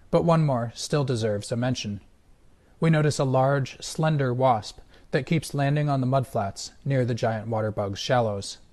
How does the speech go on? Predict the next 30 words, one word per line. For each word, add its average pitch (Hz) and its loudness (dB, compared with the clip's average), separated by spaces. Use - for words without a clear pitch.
It's - -2
mostly 151 0
black, 127 2
with 156 -2
crisp - -2
yellow 131 0
trim 135 -4
lines. 98 -8
Its 156 -4
abdomen 147 2
is 135 -4
mounted 123 -2
on 139 0
a 131 2
long, 123 0
slender 117 -4
pedestal. 110 -4
It's - 0
a 170 4
predatory 135 0
sphesid 131 -2
wasp, 104 -6
probably 160 2
a 151 -2
mud 151 2
dauber 113 -4
in 151 0
the 139 2
genus 120 -4
Scaliphron. 131 -2